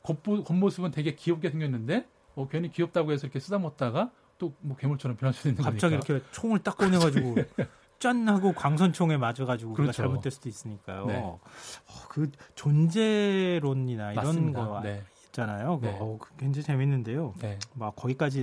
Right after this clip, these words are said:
Speaker 2: 얘기가 나가기는 좀 어려울 것 같고,
Speaker 1: <laughs>
Speaker 2: 그 앞서 이제 메탄가스 얘기,
Speaker 1: 네, 네.
Speaker 2: 얘기하셨는데, 어, 메탄가스가 왜 이렇게 주목을 받고
Speaker 1: 네.
Speaker 2: 화성에서 메탄가스 발견됐다고 하는 게
Speaker 1: 네.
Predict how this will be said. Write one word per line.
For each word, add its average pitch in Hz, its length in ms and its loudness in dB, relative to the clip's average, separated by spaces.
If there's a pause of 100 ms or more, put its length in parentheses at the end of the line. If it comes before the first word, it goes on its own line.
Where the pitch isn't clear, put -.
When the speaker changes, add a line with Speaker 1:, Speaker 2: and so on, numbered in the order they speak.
(100)
Speaker 2:
얘기가 135 220 -4
나가기는 131 480 0
좀 151 160 0
어려울 135 300 2
것 131 100 0
같고, 117 380 2 (200)
Speaker 1:
<laughs> - 160 -14
Speaker 2:
그 170 100 6
앞서 127 240 2 (160)
이제 147 240 2
메탄가스 165 500 0
얘기, 123 260 0
Speaker 1:
네, 120 160 4
네. 104 120 0
Speaker 2:
얘기하셨는데, 113 720 -6 (760)
어, 110 320 -4
메탄가스가 180 800 2 (160)
왜 135 200 4
이렇게 180 300 2
주목을 139 380 0
받고 120 500 -2
Speaker 1:
네. 131 80 0
Speaker 2:
화성에서 208 380 2
메탄가스 139 500 -2
발견됐다고 127 680 -2
하는 131 280 -2
게 143 260 -2
Speaker 1:
네. 98 200 -2